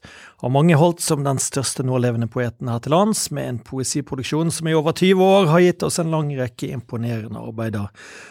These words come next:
som igjen har ført til en strøm av store litterære priser og nominasjoner til Nordisk råd og den slags. Rimbreid er en av de få dikterne her til lands som har de store kritikernes oppmerksomhet med en gang han gir ut noe nytt, på linje med de store romanforfatterne,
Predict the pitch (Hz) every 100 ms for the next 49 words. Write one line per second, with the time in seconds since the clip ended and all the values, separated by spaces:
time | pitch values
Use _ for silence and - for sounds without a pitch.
0 | - - - 131 165 247 208 170 190 165
1 | 160 147 - 160 139 123 - 135 131 123
2 | 113 127 123 117 - 208 - 220 202 196
3 | 190 180 - 175 156 147 147 143 139 131
4 | 123 - - - - 156 123 127 131 -
5 | 113 123 - - - - - - _ _
6 | - - - _ 139 185 180 190 208 190
7 | 180 180 165 - 175 156 147 165 151 147
8 | 151 143 156 - 131 110 113 - - 113
9 | 120 120 107 - 120 117 120 117 107 110
10 | - 120 117 - 120 110 - 131 120 120
11 | 120 120 135 139 147 143 185 - - 135
12 | 127 139 139 120 117 - 113 127 120 104
13 | 101 95 110 104 - -